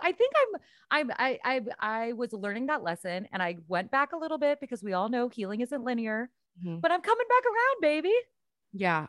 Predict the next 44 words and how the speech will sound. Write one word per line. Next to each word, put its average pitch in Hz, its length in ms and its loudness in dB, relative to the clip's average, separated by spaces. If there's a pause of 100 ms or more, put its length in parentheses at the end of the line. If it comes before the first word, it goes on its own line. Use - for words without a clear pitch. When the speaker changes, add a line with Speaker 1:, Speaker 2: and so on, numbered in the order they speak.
Speaker 2:
I 202 120 4
just, 202 260 0
I 190 120 4
just, 196 300 -4
I 196 100 2
want 190 240 2
you 196 100 0
to, 196 340 0
I 180 80 0
want 175 220 -2
you 180 80 -4
to 165 400 0
ask 156 240 -4
for 165 100 -6
help. 147 180 -2
It's 202 120 -2
okay 175 220 -2
if 151 60 -8
he 160 120 -10
makes 156 200 -10
noise 165 200 -6
because 170 240 -8
guess 170 200 -4
what? 156 160 -2
This 156 140 -6
episode's 160 360 -2
gonna 160 140 -4
be 151 60 -6
fucking 151 300 -6
Speaker 1:
<laughs> - 0 -
Speaker 2:
noisy 147 180 2 (260)
anyway 180 140 -2
'cause 175 120 -2
we're 170 100 2
not 147 200 2
on 147 80 -2
our 147 100 -6
normal 143 240 -6
thing. 147 200 -6 (600)
Um, 165 520 0 (240)
Speaker 1:
Hi, 311 160 2
Aaron. 294 480 -2 (460)
Speaker 2:
Hi, 294 200 0
Aaron. 294 600 2